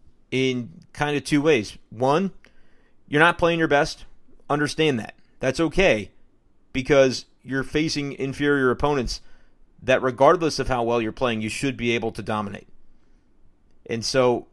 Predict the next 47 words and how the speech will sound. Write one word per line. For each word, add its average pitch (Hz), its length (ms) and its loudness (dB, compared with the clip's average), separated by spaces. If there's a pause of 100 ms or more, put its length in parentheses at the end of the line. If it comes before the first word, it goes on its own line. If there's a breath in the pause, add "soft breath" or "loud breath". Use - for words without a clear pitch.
(680)
go 147 160 8
win 190 240 4
a 180 40 0
bunch 180 220 4
of 143 80 -4
games. 160 320 -2
That's 131 160 -2
exactly 135 320 -2
what 131 140 -2
you 131 60 -4
need 135 160 -6
to 127 60 -2
do. 123 200 -2 (300 soft breath)
But - 120 0
then 170 140 0
part 165 260 4
two 220 240 0
of 139 120 4
that 120 220 2
is, 120 240 0
even 196 220 -2
if 226 80 0
they 208 160 6
do 185 220 -2
win 143 160 0
a 113 60 -2
bunch 120 200 -2
of 107 60 -10
games, 127 380 -8 (460)
which 120 160 -12
is 120 140 -6
exactly 127 380 -4
what 131 120 -2
they 113 100 -2
should 143 260 -4
do 139 260 -4 (580)
over 113 140 -6
the 120 80 -6
course 127 260 -4
of 123 40 -6
their 120 100 -2
next 123 220 -4
sixteen, 135 440 -8
seventeen, 127 520 0
they 104 100 -4
should 104 200 -8
be 113 300 -6